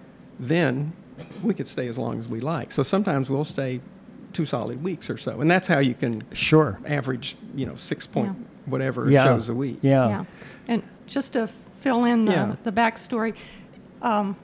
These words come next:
Speaker 3: Mike's first experience with theater was jumping off the deep end of the pool.
Speaker 1: <laughs>
Speaker 3: Mine was the wading pool.
Speaker 1: <laughs>
Speaker 3: Um, so in, oh, sixth through eighth grades, I played piano for Gilbert and Sullivan productions.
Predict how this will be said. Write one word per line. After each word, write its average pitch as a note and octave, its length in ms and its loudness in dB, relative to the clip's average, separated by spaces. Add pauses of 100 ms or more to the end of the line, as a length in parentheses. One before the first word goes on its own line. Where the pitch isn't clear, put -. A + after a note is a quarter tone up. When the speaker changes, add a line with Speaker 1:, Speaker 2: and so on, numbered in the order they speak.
Speaker 3:
Mike's B3 440 0
first - 500 -4
experience A3 580 -4
with A3 120 -6
theater A3 400 -2
was G#3 240 -8
jumping A#3+ 360 0
off A3 160 -4
the A#3 80 -4
deep A3+ 280 -4
end A3+ 160 0
of G3+ 80 -4
the A3 100 -6
pool. A#3+ 560 -2
Speaker 1:
<laughs> - 560 -10
Speaker 3:
Mine C4+ 360 4
was A#3+ 360 -2 (120)
the G#3 100 -2
wading A3+ 480 -4
pool. - 200 -2 (440)
Speaker 1:
<laughs> F3 140 4
Speaker 3:
Um, A3 500 2 (180)
so B3+ 340 6
in, A3+ 220 4 (240)
oh, A3 160 0
sixth - 380 -8
through C4 180 0
eighth A3 240 -2
grades, G#3+ 560 -2
I G#3+ 100 -2
played A3 460 -4
piano A3+ 460 -2
for G#3 520 -2 (140)
Gilbert A3+ 220 0
and G#3+ 100 -6
Sullivan A3 420 -6
productions. - 720 -12